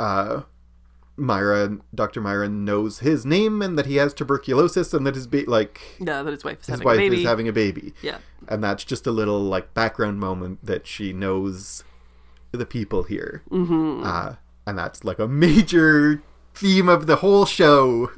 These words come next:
Speaker 1: <laughs> the whole series, that, uh, medical practitioners knowing the people that they're caring for is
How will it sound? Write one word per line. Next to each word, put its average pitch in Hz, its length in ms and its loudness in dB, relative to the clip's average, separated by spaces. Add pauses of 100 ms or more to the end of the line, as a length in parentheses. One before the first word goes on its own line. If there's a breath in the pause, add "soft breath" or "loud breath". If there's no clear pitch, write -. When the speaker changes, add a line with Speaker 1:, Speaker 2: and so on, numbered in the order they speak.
(120)
Speaker 1:
<laughs> 190 220 -8
the 220 80 2
whole 160 240 -2
series, 117 720 -2 (600 soft breath)
that, - 380 -8 (120)
uh, 110 320 -2 (180)
medical 113 440 -4
practitioners 104 680 -8
knowing 101 480 -4
the 98 60 -8
people 101 320 -10
that 98 160 -10
they're 104 140 -4
caring 101 420 -8
for 95 320 -8
is 92 340 -14